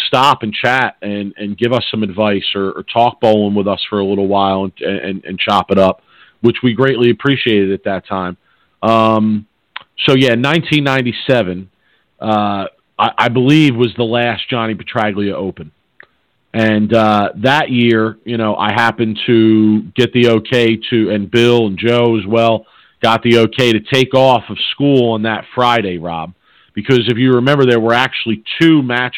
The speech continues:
play blocks on Friday. There was one in the morning and one in the, in, you know, early evening. And, uh, we got the okay to take off and drive up and watch both blocks. And, uh, I would have been about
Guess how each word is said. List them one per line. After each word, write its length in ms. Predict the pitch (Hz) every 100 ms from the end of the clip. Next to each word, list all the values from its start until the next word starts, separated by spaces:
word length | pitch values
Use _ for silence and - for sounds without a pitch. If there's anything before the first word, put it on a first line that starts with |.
| -
play 180 | 107 92
blocks 500 | 92 87 73 - - - _ _ _ _ _
on 240 | - 110 98
Friday. 460 | - 107 76 60 - -
There 80 | 104
was 160 | 98
one 240 | 110 117 120
in 80 |
the 60 | 117
morning 460 | 117 120 127 135 123
and 120 | 107
one 180 | 110 110
in 140 | 107
the, 240 | 104 104
in, 260 | 90 104 101
you 120 | 110
know, 200 | 95 87 _
early 300 | 107 107 104
evening. 480 | 92 113 104 80 76 - _ _ _ -
And, 320 | 107 101 98
uh, 260 | 104 98 95
we 120 | 117
got 240 | 120 117
the 140 | 120 117
okay 260 | 110 123
to 80 | 110
take 280 | 110 117 110
off 280 | 113 113 110
and 120 | 104
drive 320 | 95 107 107
up 240 | 107 107 104
and 100 | 101
watch 240 | 104 95 -
both 260 | 113 113
blocks. 440 | - 101 98 - - - _ _ _ _ -
And, 340 | 107 104 101
uh, 220 | 107 104 101
I 120 | 107
would 140 | 120
have 60 | 110
been 140 | 117
about 260 | 117 113